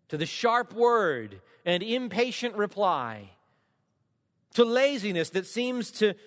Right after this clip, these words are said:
promise greater comfort than diligence does.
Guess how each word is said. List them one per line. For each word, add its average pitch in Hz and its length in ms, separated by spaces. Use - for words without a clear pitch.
promise 240 380
greater 269 400
comfort 226 560
than 196 180
diligence 175 560
does. 110 600